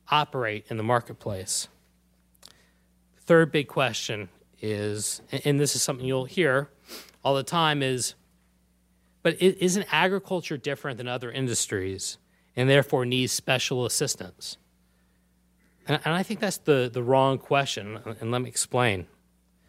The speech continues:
You know, the, the properly focused safety net that I just talked about is not really a radical idea, because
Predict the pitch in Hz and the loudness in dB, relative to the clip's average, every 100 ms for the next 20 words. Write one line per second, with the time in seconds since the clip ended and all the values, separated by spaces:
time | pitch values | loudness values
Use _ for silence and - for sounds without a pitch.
0 | _ _ _ _ _ _ _ _ _ _ | _ _ _ _ _ _ _ _ _ _
1 | _ _ _ - 143 127 131 120 131 196 | _ _ _ -2 2 2 0 -4 -2 0
2 | 208 190 - 151 135 - 143 151 127 123 | 0 -2 -4 -4 -4 -4 -4 -4 -4 -4
3 | 120 117 - 139 135 147 139 127 165 165 | -6 -6 -2 -4 -2 -4 -2 -2 -2 -4
4 | 139 135 139 113 113 120 110 - 110 120 | -2 2 2 2 2 2 0 -4 -2 0
5 | 147 151 117 117 | 2 2 2 -2